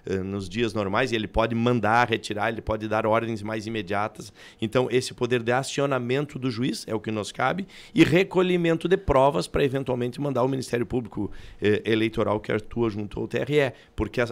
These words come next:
a propaganda, às vezes, uma propaganda ilegal cometida hoje, ou a propaganda criminosa cometida hoje, nós estaremos reunindo provas e talvez daqui um ou dois meses isso se torne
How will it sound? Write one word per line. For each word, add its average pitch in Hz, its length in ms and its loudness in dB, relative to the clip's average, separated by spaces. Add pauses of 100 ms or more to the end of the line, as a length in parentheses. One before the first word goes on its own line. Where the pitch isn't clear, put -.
a 120 80 -4
propaganda, 123 760 0
às 98 140 -4
vezes, 113 240 0
uma 120 140 -2
propaganda 123 500 -2
ilegal 123 760 0 (240)
cometida 123 600 0
hoje, 113 480 2 (240)
ou 101 80 0
a 101 60 2
propaganda 120 480 0
criminosa 127 800 0
cometida 101 480 -4
hoje, 113 340 -2 (360)
nós 101 220 0
estaremos 110 380 0
reunindo 120 520 2
provas 127 520 2
e 127 60 -8
talvez 110 340 -2
daqui 113 200 -4
um 139 100 2
ou 135 80 4
dois 120 280 2
meses 110 400 -4
isso 104 220 -6
se 107 160 -8
torne 113 360 -4